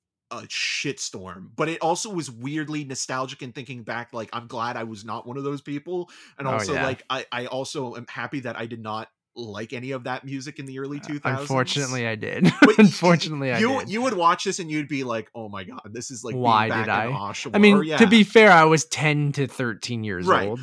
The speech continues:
Speaker 1: And
Speaker 2: but,
Speaker 1: a lot
Speaker 2: like
Speaker 1: of the guys are, like, some of the people that are interviewed are young guys that are like,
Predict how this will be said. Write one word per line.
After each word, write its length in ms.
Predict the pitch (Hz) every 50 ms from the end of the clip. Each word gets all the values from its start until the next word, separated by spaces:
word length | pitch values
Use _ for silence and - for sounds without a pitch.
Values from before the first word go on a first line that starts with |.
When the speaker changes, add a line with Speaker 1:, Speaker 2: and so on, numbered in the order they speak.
| 123 -
Speaker 1:
And 120 | 285 285
Speaker 2:
but, 40 | 247
Speaker 1:
a 80 | 269
lot 180 | 254 254 269 285
Speaker 2:
like 20 |
Speaker 1:
of 60 | 294 254
the 60 | 208
guys 320 | 190 202 190 196 190 - -
are, 80 | 170 - 165
like, 200 | 175 170 170 -
some 160 | - 208 190
of 60 | 202 190
the 60 | 175
people 240 | - 190 160 180 156
that 180 | 160 135 - _ -
are 180 | 147 147 143 - 147
interviewed 520 | 143 143 147 143 110 120 110 107 110 107 - 123
are 180 | 127 123 120
young 300 | 117 120 117 117 120 117
guys 400 | 110 120 101 110 110 113 113 110
that 140 | - 120 110
are 80 | 110 107
like, 260 | 107 104 98 95